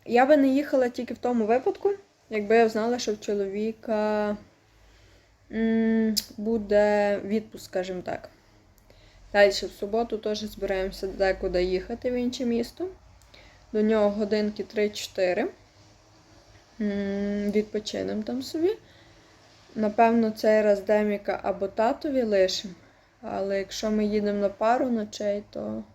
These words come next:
напевно, з собою візьмемо. Ну, побачимо, одним словом. Зараз буду теж складати вже ближче, сьогодні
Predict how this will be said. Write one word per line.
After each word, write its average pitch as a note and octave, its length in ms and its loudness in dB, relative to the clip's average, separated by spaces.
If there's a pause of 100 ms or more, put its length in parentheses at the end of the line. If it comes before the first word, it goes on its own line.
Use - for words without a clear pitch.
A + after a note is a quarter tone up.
(520)
напевно, G#3+ 400 0
з G#3 100 -10
собою F#3+ 440 -2
візьмемо. G3 400 -10
Ну, C4 120 2
побачимо, A3 640 0
одним G3+ 260 -10
словом. G#3 460 -10 (1040)
Зараз A3 320 6
буду G#3 220 -4
теж G3+ 300 -6
складати G3+ 680 -4 (180)
вже G3 300 2
ближче, G3 460 -2 (120)
сьогодні G3+ 360 -2